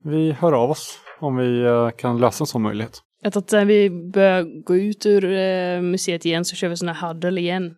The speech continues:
Speaker 2: Okej, men v-, vad känner vi nu då? Kan vi, tror du vi kan lita på Alexandros? Kan vi visa honom statyetten?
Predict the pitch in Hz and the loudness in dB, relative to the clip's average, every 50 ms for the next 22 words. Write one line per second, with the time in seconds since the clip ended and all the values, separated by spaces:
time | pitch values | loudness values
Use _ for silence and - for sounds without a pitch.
0 | _ _ _ _ - - - 233 233 240 240 - - 220 233 240 - 269 240 220 | _ _ _ _ -16 -6 -2 2 2 2 2 0 -6 -10 -10 -10 -8 -6 -4 -2
1 | 254 269 240 214 196 175 160 151 156 208 113 113 - 117 135 - - - 143 220 | 0 2 4 4 4 2 0 -2 -4 -6 -12 -12 -10 -12 -12 -10 -8 -6 -6 -6
2 | - - - - 226 233 240 240 - - 233 233 240 233 _ - 262 247 233 - | -6 -8 -8 -2 0 2 2 2 0 -4 -6 -8 -8 -10 _ -4 -4 -4 -2 0
3 | 247 262 254 233 - - 285 302 - 311 247 202 - 180 151 - - - - - | 4 4 4 4 4 2 2 2 4 2 0 2 2 0 -2 -4 -8 -12 -14 -18
4 | _ _ _ _ - 208 220 226 226 240 214 - 269 302 311 247 - 202 196 - | _ _ _ _ 0 6 6 6 6 6 2 0 -2 0 0 0 -2 -4 -6 -6
5 | 226 - - - | -8 -10 -10 -14